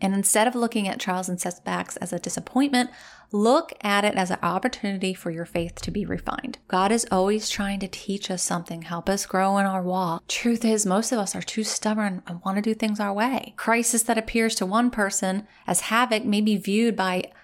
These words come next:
another one as an opportunity. So you have two options. You could wallow in your self-pity and have your pity party. <laughs> I've had my fair share of pity parties. Have your pity party and then get over it real quick. <laughs> Because people aren't gonna feel sorry for us. We stay in negative mode,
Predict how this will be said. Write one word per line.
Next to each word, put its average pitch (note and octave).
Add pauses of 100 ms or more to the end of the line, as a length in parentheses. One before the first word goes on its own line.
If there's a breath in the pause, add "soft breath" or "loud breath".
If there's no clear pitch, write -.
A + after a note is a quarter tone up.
(140 soft breath)
another G#3+
one G3
as F#3
an F3+
opportunity. B3+ (160 soft breath)
So C#4
you A3
have A#3+
two C4
options. C4
You F#3
could F3
wallow F3
in G3+
your G#3
self-pity A3
and F3
have E3+
your G#3+
pity F#3+
party. E3+ (380 loud breath)
<laughs> C4
I've G#3
had G#3+
my G3+
fair G#3+
share A3
of C4
pity A3
parties. G3+ (840 loud breath)
Have -
your E4
pity D#4
party D4+
and A3
then F#3+
get G3
over G3
it -
real F#3
quick. -
<laughs> C4+ (760 loud breath)
Because C4
people C#4
aren't C4
gonna B3
feel A#3
sorry G3
for F3
us. F3
We G#3
stay A3
in B3
negative G3+
mode, F#3+